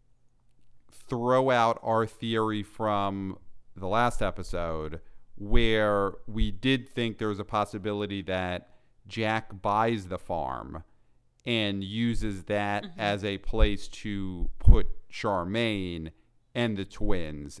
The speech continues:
Speaker 1: and then next season Charmaine becomes a farmer in a series of hilarious hijinks-filled episodes. So that's not happening.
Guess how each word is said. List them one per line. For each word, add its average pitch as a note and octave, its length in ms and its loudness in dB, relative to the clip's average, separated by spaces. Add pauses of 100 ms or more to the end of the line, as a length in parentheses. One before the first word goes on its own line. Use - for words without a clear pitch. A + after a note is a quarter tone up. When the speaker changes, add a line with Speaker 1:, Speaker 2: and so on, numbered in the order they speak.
(100)
Speaker 1:
and A2 180 -4
then F2+ 260 -4
next F#2+ 240 -4
season F2+ 300 -8
Charmaine F2+ 500 -4
becomes E2 600 -8
a D2+ 480 -8
farmer E2 640 -4 (400)
in G#2 80 -8
a F#2 60 -4
series F2 460 -6
of E2 180 -10 (160)
hilarious D#2+ 800 -6
hijinks-filled D#2 800 -8
episodes. C2+ 600 -10
So A2 160 -4
that's A2+ 300 0
not F#2+ 340 -2
happening. - 580 -10